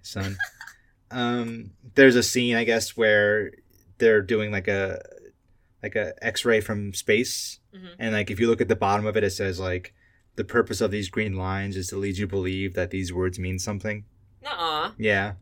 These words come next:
Speaker 2: That's pretty funny.
Speaker 1: Uh, in Spain, they did a, uh, a promotional thing,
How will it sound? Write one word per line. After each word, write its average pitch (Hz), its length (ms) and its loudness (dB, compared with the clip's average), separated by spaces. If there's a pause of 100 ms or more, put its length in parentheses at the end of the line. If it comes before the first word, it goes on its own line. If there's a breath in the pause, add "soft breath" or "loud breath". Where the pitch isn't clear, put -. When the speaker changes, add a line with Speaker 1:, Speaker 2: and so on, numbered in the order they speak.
(520)
Speaker 2:
That's 170 240 -6
pretty 165 240 -6
funny. 139 480 -14
Speaker 1:
Uh, 226 340 0
in 123 100 -4
Spain, 120 440 0
they 113 100 2
did 104 160 4
a, 104 180 4
uh, 95 320 -4
a 101 40 -12
promotional 113 520 -4
thing, 147 460 -8